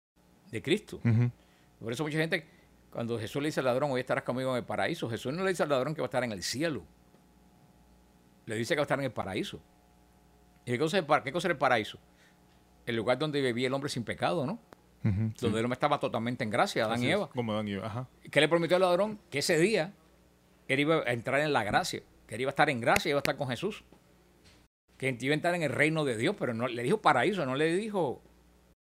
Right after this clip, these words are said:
Speaker 1: "Hoy estarás conmigo en el reino de, de los cielos". Por eso la gente malinterpreta eso que dice. Y dice también en el punto siete sesenta y cinco,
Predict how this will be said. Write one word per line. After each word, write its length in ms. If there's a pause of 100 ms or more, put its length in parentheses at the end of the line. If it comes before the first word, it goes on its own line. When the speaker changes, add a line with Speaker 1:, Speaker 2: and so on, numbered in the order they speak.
(400)
Speaker 1:
"Hoy 80
estarás 260
conmigo 320
en 60
el 60
reino 360
de, 220 (400)
de 80
los 160
cielos". 260 (640)
Por 100
eso 160
la 180
gente 220
malinterpreta 1120 (280)
eso 260
que 160
dice. 480 (880)
Y 120
dice 220
también 280
en 60
el 120
punto 260
siete 260
sesenta 360
y 40
cinco, 320